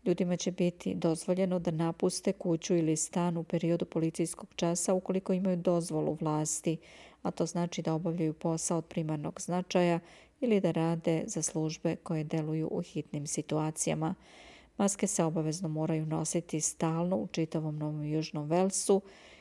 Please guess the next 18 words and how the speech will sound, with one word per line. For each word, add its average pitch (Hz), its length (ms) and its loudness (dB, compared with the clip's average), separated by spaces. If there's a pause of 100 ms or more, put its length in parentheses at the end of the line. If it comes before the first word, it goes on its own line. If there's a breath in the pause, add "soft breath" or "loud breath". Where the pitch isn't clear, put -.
(180 loud breath)
izuzev 185 540 2
tokom 165 400 -2
fizičkog 160 720 -4
vežbanja. 160 680 -2 (600 loud breath)
Ljudi 180 220 4
koji 160 220 -2
žive 160 340 0
u - 140 -4
dvanaest 165 680 -2
pomenutih 165 680 -4
opština 180 500 -2
mogu 160 300 -2
da 165 120 -2
izađu 165 440 -2
samo 175 340 -2
po 165 140 -4
sat - 400 -4
vremena 143 380 -4